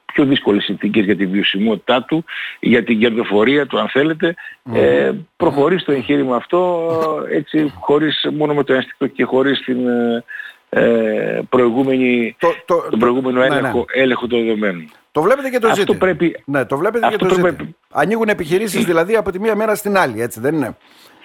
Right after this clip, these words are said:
Speaker 1: Ναι, ναι.
Speaker 2: Συνήθως μη
Speaker 1: Αυτό, χωρίς,
Speaker 2: παραγωγικές,
Speaker 1: χωρίς σχεδιασμό.
Speaker 2: ναι, χωρίς σχεδιασμό.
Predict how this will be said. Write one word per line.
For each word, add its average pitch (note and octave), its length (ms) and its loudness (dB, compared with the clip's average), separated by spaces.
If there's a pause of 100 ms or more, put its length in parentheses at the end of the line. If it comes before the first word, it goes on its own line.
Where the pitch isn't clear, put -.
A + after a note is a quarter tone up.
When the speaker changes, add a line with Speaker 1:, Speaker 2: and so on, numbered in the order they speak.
Speaker 1:
Ναι, G#2+ 200 2
ναι. E2+ 100 0
Speaker 2:
Συνήθως G#3 380 2
μη A3+ 100 4
Speaker 1:
Αυτό, F3 180 0
χωρίς, E3 120 2
Speaker 2:
παραγωγικές, C#3+ 520 -2
Speaker 1:
χωρίς F3+ 140 2
σχεδιασμό. C#3+ 400 0
Speaker 2:
ναι, E3 220 -2
χωρίς G#3+ 260 -2
σχεδιασμό. D3 960 0